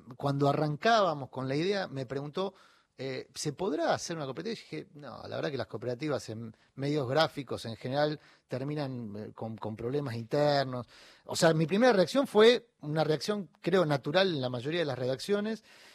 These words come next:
que es no, ni siquiera, eh, eh, eh, imaginarlo. Y después, in-, insisto, cuando empezamos a recibir, eh, las, eh, experiencias, no solamente de medios,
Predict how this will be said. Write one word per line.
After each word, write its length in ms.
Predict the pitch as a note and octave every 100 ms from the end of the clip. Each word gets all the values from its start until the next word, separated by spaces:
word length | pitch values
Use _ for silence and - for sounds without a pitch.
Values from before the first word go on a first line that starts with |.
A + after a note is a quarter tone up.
| _
que 160 | D3 D#3+
es 80 |
no, 340 | D3+ D#3+ E3+ D3+
ni 120 | C#3
siquiera, 440 | - C#3 F#3 F#3+ -
eh, 160 | - B2
eh, 500 | A#2+ A#2 A2+ A2 F2 -
eh, 460 | G#2 G#2+ G#2 G2+ G2
imaginarlo. 760 | A#2 C3 - C3 A#2 G2+ G2 - - - - - - _ _
Y 100 | G#3
después, 480 | B3 - D4 C4+ -
in-, 180 | D#3 D#3+
insisto, 540 | D3+ C3 D3+ - B2 _
cuando 240 | - C3 C#3
empezamos 720 | C3 E3 - C4+ D4 F3+ -
a 40 |
recibir, 840 | C3 C3 - D3+ G#3 A#3 D#3 A2+ -
eh, 340 | G#2+ A2+ A2+ A2
las, 680 | A#2 A#2 A2 - - -
eh, 400 | A#2 A2 A2 G#2+ G#2
experiencias, 1080 | - - C3+ F#3+ A3 F3 C3 A#2 G#2+ F#2+ - _
no 200 | B2 F#3
solamente 520 | - D#3+ D3+ D#3 C#3
de 80 | C3+
medios, 300 | C#3 C#3+ C#3